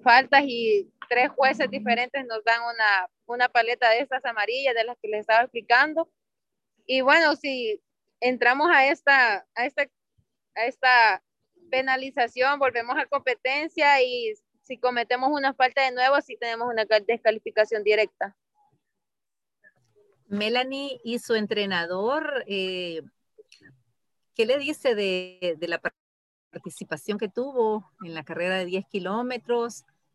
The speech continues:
Speaker 2: ¿También la apo-, la apoya, aparte de la, de lo de la marcha?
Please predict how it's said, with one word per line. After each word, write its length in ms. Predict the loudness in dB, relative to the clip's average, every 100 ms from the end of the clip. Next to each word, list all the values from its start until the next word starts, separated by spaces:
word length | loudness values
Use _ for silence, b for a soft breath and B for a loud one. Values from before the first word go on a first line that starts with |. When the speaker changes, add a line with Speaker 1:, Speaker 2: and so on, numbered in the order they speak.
| _ -2
Speaker 2:
¿También 380 | -2 0 -2
la 80 | -2
apo-, 200 | -4 -6
la 140 | -2 -2
apoya, 580 | 0 0 0 -2 -2 -4 _ _ _ _ _ _ _ _
aparte 400 | -2 0 0 2
de 160 | 2 2
la, 220 | 0 2
de 100 | 0
lo 120 | -2
de 100 | -4
la 80 | 0
marcha? 520 | 2 2 -2 -12 -14